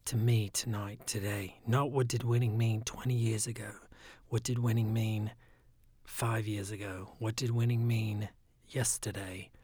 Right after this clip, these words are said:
Today, as I sit here, tonight, listening to this podcast,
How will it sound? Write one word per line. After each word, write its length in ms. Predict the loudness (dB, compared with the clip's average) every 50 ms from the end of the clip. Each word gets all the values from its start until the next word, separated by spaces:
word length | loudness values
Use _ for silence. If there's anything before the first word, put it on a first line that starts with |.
| -20 -20 -20 -20 _ -14 _
Today, 600 | -4 -2 0 0 2 2 2 2 0 -4 -8 -12 -16 _ -20 -20 -8 -4
as 140 | -2 -2 0
I 20 | 0
sit 320 | 0 0 0 -2 -2 -4
here, 440 | -4 -6 -6 -6 -6 -6 -6 -10 -12 -16 -20 -20 -12 -6
tonight, 600 | 0 4 6 8 8 6 6 4 0 -2 -8 -14 -20 _ _ -20 -20 -20 -20 -20 _ _ _ _ _ -2
listening 380 | 0 0 2 2 2 0 0 0
to 120 | 0 0
this 180 | 0 0 0 -2
podcast, 760 | -4 -4 -4 -4 -4 -4 -4 -6 -6 -6 -6 -8 -8 -10